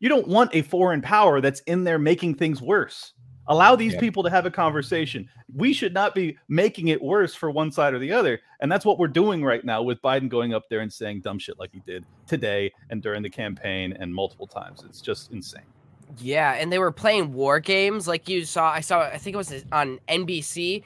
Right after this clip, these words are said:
Speaker 3: they premiered something, how they were playing war games, you know, pitting if the United States got involved in stopping China from overtaking Taiwan. And they, they left out, like, one tiny little factor, you know, the fact that we're dealing with two nuclear armed nations right now.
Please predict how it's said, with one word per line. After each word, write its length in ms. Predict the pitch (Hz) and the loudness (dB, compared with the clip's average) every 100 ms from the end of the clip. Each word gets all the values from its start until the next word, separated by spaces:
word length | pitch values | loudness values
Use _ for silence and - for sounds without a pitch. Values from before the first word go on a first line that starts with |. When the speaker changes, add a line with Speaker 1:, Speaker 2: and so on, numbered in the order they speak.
| - | -14
Speaker 3:
they 120 | - 151 | -6 -6
premiered 400 | 151 160 170 170 | -4 -2 -2 -2
something, 240 | 175 180 | -6 -4
how 140 | 170 | -4
they 120 | 156 156 | -2 -2
were 80 | |
playing 420 | 139 - 170 151 127 | -4 -4 -4 -4 -6
war 300 | 135 147 151 | -2 -2 0
games, 600 | 151 147 143 147 147 - - | -2 -2 -2 -6 -12 -20 -20
you 100 | - | -6
know, 180 | 156 147 | -2 -2
pitting 440 | 143 - 175 160 151 | -4 -8 -6 -6 -6
if 140 | 175 | -10
the 80 | 175 | -8
United 480 | 170 190 196 185 180 | -6 -4 -4 -4 -6
States 260 | - 175 - | -8 -10 -8
got 220 | 160 165 | -8 -8
involved 640 | 151 131 139 143 123 113 | -10 -4 0 0 -2 -8
in 140 | - 139 | -12 -12
stopping 640 | - 170 147 151 139 131 _ _ _ | -2 -2 0 -4 -8 -14 _ _ _
China 320 | - 180 165 | -6 -2 0
from 200 | 147 143 - | -2 -6 -8
overtaking 400 | 147 147 151 139 | -8 -8 -10 -10
Taiwan. 460 | 135 135 143 143 123 _ - _ - | -6 -2 2 2 0 _ -20 _ 2
And 100 | 240 | 2
they, 120 | 226 - | 2 2
they 120 | 247 | 2
left 240 | 262 302 - | 4 4 6
out, 160 | 262 | 4
like, 160 | 214 214 | 4 -2
one 260 | 190 180 180 | 2 2 0
tiny 280 | - 175 | 0 0
little 180 | 175 165 | 2 -2
factor, 260 | 147 147 156 | -2 -4 0
you 80 | 185 | 0
know, 80 | |
the 80 | 175 | 0
fact 300 | 165 180 175 | 2 2 2
that 120 | 170 | 0
we're 180 | 160 151 - 147 | -2 -6 -8 -8
dealing 280 | 180 190 | -4 -4
with 100 | 170 | -6
two 200 | - 208 | -6 -8
nuclear 460 | 190 180 180 175 151 | -4 -4 -2 -2 2
armed 240 | 147 147 | 2 2
nations 440 | 143 139 131 120 127 | -2 -4 -4 -10 -8
right 160 | 110 | -8
now. 180 | 107 95 | -8 -12